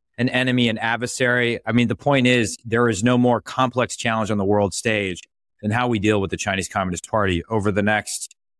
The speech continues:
ten months and ten years, if not twenty, thirty years.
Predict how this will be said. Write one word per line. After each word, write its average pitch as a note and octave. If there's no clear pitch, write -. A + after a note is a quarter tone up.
ten B2+
months C#3
and G2
ten A#2+
years, A2
if G#2+
not G2+
twenty, G#2
thirty G2
years. E2